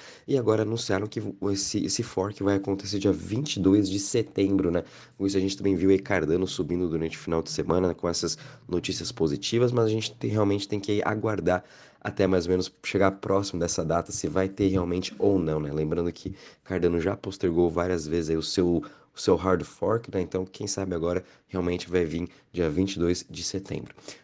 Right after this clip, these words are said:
Ripple caindo um ponto quarenta e oito por cento a zero ponto trinta e dois. Solana subindo um por cento a trinta e um e setenta e seis. E Polkadot subindo aí três por cento a sete ponto cinquenta. Polkadot aí superou também,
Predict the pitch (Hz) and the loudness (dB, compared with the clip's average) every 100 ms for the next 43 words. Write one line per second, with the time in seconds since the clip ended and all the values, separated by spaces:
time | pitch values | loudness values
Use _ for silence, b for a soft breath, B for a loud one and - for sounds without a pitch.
0 | B 120 123 95 - 90 90 104 107 101 | B -4 -2 -4 0 0 0 -4 -4 -2
1 | 98 - 98 92 92 85 - 82 87 78 | -4 0 0 2 0 -2 -4 -6 -4 -4
2 | 82 85 85 - 80 - - 73 - 82 | -2 0 -2 -2 -6 -6 -8 -8 -6 0
3 | 101 113 - B B B - 117 101 85 | 0 0 -6 B B B -4 2 2 2
4 | 78 92 87 90 - 113 107 90 - 90 | -2 -2 0 -2 -4 -8 -6 -6 -2 -2
5 | 87 - 87 - 87 87 85 - 78 - | -4 -4 -8 -6 -6 -4 -4 -4 -8 -8
6 | - - 110 110 - - 127 123 117 90 | -8 -2 -2 -2 -6 -6 -4 -2 0 2
7 | 92 - - B B B 98 87 87 - | 2 0 -6 B B B -2 0 0 -2
8 | - 98 98 - - 90 90 - 82 92 | 2 4 4 -2 -2 -2 -2 -6 -4 -2
9 | 87 - 87 87 - 92 - 82 80 - | -2 -4 -6 -6 -4 -4 -2 -4 -4 -6
10 | 78 80 80 82 - 82 - 95 87 82 | -6 -4 -2 0 0 -4 -4 -2 0 2
11 | 87 85 87 | 2 0 -2